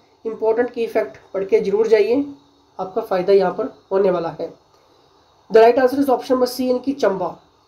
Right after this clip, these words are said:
Next देखेंगे, रोहतांग दर्रा कुल्लू घाटी को किस घाटी से जोड़ता है? Very important।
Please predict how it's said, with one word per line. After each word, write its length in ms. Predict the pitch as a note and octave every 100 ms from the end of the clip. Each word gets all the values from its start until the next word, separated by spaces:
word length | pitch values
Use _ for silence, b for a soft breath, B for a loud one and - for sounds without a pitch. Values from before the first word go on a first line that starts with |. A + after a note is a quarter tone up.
| _ _ _
Next 440 | G#3+ B3 - - - -
देखेंगे, 400 | G3+ G3+ B3 A#3+ C4+ - b b b
रोहतांग 440 | G#3+ A3 A3 A#3+ C4+
दर्रा 240 | B3 B3+
कुल्लू 340 | C4 - A#3+ B3+
घाटी 280 | A3 G3+ B3
को 120 | C4
किस 280 | - C#4+ F#3+
घाटी 280 | G3+ G3
से 120 | A3+ B3
जोड़ता 340 | F#3+ F3+ F#3+
है? 80 | F#3+
Very 240 | A3+ B3
important। 460 | G3 F3+ E3+ F#3+